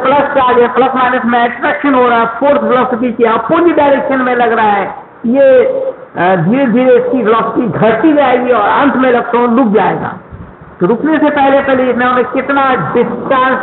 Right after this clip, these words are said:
कवर किया, एस निकालना है। एस is what? चार्ज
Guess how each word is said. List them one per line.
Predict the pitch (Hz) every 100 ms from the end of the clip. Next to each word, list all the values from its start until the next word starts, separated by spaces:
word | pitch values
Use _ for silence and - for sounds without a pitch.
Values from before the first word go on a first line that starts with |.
| -
कवर | 226 233 214 202
किया, | 202 175 - - - - 277
एस | 285 262
निकालना | 220 185 165
है। | 196 269
एस | 262
is | 208
what? | 180 208 - - - - - - - - - -
चार्ज | 254 262